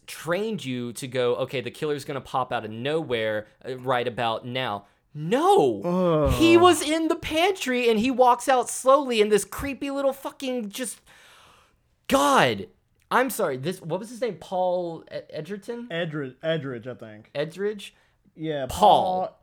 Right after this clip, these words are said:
Speaker 2: Paul, Paul Edridge, yeah.
Speaker 1: God,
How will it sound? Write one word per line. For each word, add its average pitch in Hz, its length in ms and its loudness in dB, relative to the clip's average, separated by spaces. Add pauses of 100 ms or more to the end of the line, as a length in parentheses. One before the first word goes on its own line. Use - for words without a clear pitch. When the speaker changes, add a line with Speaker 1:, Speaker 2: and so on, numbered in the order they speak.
(220)
Speaker 2:
Paul, 202 560 0
Paul - 20 -8
Edridge, 131 380 -8
yeah. 123 220 -12 (320)
Speaker 1:
God, 127 640 4